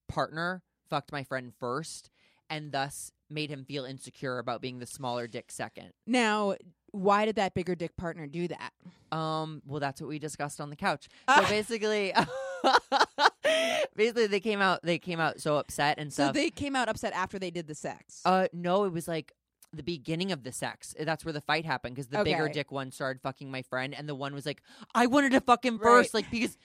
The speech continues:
Speaker 1: you know why." And then I was like, I had to, like, be like, "Well, guys, guys, it's okay." Like, uh, like,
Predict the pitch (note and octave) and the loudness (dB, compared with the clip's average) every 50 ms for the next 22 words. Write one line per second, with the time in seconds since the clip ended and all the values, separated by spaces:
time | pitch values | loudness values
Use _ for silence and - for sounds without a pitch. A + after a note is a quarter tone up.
0 | _ _ - G3+ _ - G#3+ G#3+ C4 C#4+ A#4 G4 B3+ B3 A#3+ B3 B3 A3 G3+ A3+ | _ _ -20 -20 _ -6 -2 2 2 2 2 4 6 8 10 10 10 8 8 10
1 | A3 A3 A3+ A3 G3+ F3+ E3 D#3+ F3 G3 G3 G3 G3 G3+ - G3 F#3 F#3 F#3 - | 10 10 10 10 8 6 4 -2 -4 -4 -4 -4 -4 -4 -2 0 -2 -2 -2 -6
2 | - - - - - - F#3 F#3+ F#3+ G3+ F#3+ G3 G#3+ G#3 G3 G3 - - - - | -18 -20 -20 -14 -4 0 4 4 4 4 2 0 0 0 0 0 -2 -6 -12 -10
3 | E3 A3 - - - A3+ C#4 C4+ A#3+ C#4 D4 C#4+ - B3+ C4 C4+ B3+ A3+ A#3 A#3 | -8 -6 -6 -6 -6 -8 -8 -4 -4 -2 -2 -2 -4 -4 -4 -4 -4 -2 -4 -4
4 | - D4+ - C4+ D4 C#4 B3+ A3+ G#3 G3 - F#3+ G3+ G#3+ G#3 - | -6 -6 -6 -4 -4 -2 -2 -2 -4 -6 -8 -10 -8 -8 -10 -10